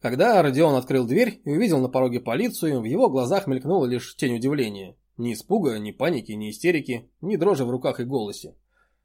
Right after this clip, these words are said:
Он увидел знакомое лицо Рафика и обратился именно к нему.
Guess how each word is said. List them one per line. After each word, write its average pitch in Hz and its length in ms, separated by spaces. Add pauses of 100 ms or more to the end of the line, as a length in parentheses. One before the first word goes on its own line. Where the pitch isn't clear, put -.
(180)
Он 214 220
увидел 139 340
знакомое 120 460
лицо 117 260
Рафика 147 500
и 107 60
обратился 110 540
именно 117 280
к - 80
нему. 123 380